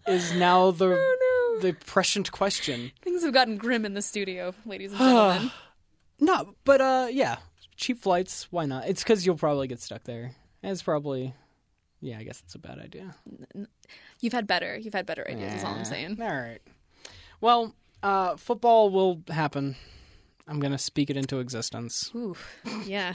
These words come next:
Speaker 1: <laughs> Just in
Speaker 2: Careful.
Speaker 1: case. No, uh, oh.
Speaker 2: Let's hope it's not like the Spanish flu that, like, had a resurgence in September.
Speaker 1: Speaking of which, um, th-, one of the Jazz beat writers, right? Speaking of just, like, saying something that should be true.
Speaker 2: Oh, no.
Speaker 1: One of the Jazz beat writers,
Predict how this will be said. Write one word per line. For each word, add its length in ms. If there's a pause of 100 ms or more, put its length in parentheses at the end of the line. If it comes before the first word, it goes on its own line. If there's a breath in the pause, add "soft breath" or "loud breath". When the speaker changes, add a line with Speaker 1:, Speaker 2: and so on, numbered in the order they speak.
Speaker 1:
<laughs> 100
Just 260
in 40
Speaker 2:
Careful. 420
Speaker 1:
case. 280 (960 loud breath)
No, 140
uh, 160 (100)
oh. 140
Speaker 2:
Let's 140
hope 120
it's 120
not 100
like 140
the 40
Spanish 440
flu 340
that, 160
like, 160 (120)
had 160
a 60
resurgence 720
in 80
September. 640 (180)
Speaker 1:
Speaking 520
of 120
which, 400 (120)
um, 340 (260)
th-, 120 (380)
one 200
of 80
the 220
Jazz 400
beat 240
writers, 500
right? 180
Speaking 340
of 100
just, 180
like, 160
saying 240
something 320
that 140
should 340 (480)
be 280 (300)
true. 580
Speaker 2:
Oh, 120
no. 120
Speaker 1:
One 140
of 40
the 60
Jazz 240
beat 160
writers, 240